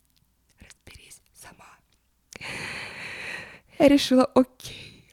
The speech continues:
окей, я уже сюда приехала. Я дам этому цирку ровно пять минут. И если у него есть Sonos, я хотя бы буду уверена за музыку,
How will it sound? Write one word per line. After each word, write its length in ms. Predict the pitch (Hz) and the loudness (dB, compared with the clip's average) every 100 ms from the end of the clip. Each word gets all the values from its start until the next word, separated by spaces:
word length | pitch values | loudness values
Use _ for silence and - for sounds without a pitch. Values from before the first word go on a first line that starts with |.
| - | -6
окей, 480 | 330 - - 262 269 | -4 -4 -10 -18 -2
я 180 | 302 277 | 4 8
уже 260 | 302 277 339 | 8 8 6
сюда 300 | - 311 285 | 4 4 2
приехала. 680 | - 208 202 - 240 247 - 359 - | 2 -2 -2 -4 -6 -4 -6 -8 -8
Я 340 | - 226 269 | 4 8 8
дам 280 | 233 302 415 381 | 10 8 8 4
этому 400 | 381 370 330 302 | 0 6 8 8
цирку 480 | - - 285 - 311 | 6 2 2 6 8
ровно 280 | 247 240 214 - _ | 8 8 4 0 _
пять 320 | 339 320 - | 4 4 4
минут. 380 | 254 202 170 190 - - - | 4 4 2 0 -6 -10 0
И 60 | 240 | 2
если 380 | 226 269 - | 6 4 6
у 40 | 254 | 6
него 240 | 226 208 | 6 6
есть 280 | 190 - - | 6 4 4
Sonos, 480 | 180 220 392 - - - - - - | 6 8 6 2 -6 -14 -18 -18 0
я 160 | - 254 | 4 6
хотя 280 | 294 - 294 | 6 4 4
бы 100 | 233 | 4
буду 260 | 240 226 | 2 2
уверена 600 | - 202 202 220 226 208 | 2 6 6 8 6 2
за 240 | - 190 175 | 0 0 2
музыку, 540 | 180 180 165 - - | 4 2 0 -4 -8